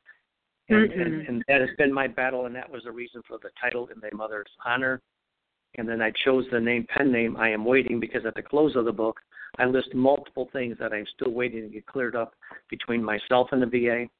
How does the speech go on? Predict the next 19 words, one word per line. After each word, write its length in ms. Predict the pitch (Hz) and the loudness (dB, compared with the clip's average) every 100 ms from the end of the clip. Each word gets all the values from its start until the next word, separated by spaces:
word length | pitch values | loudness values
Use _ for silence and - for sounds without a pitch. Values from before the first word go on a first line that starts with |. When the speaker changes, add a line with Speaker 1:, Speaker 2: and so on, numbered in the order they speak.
| _ _ _ - | _ _ _ -8
Speaker 1:
and 160 | 120 | -4
then 220 | 113 113 113 | 2 2 2
the 80 | |
V 220 | 107 117 120 | 2 2 4
A 100 | 120 | 2
and 80 | 113 | 2
all 120 | 110 | 2
the 140 | 110 | 2
Agent 260 | 107 110 113 | 0 0 -2
Orange 240 | 107 107 - | -2 -6 -6
cancering 420 | 104 98 101 98 | -6 -6 -4 -6
vets. 240 | 95 101 - - _ _ - _ - | -4 -8 -10 -20 _ _ -20 _ -2
And 160 | 113 | 2
I 180 | 107 104 - | 2 0 0
Speaker 2:
Mm-hmm. 280 | 220 202 135 | 2 4 4
Speaker 1:
list 200 | 135 - | 4 2
the 60 | |
reasons, 420 | 107 117 - 117 107 | 0 0 0 -4 -2
and, 200 | 107 104 | -2 -4